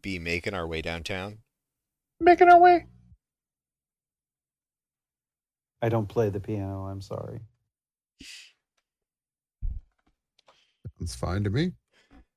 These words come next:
Speaker 3: Uh, clipboard guy, he was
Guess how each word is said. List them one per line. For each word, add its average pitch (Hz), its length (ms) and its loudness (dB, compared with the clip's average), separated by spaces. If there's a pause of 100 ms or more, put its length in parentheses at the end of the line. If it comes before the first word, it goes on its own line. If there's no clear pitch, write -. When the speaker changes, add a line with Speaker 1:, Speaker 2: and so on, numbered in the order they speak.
(2250)
Speaker 3:
Uh, 185 840 8 (100)
clipboard 220 540 4
guy, 117 280 6
he 160 160 -6
was 190 240 0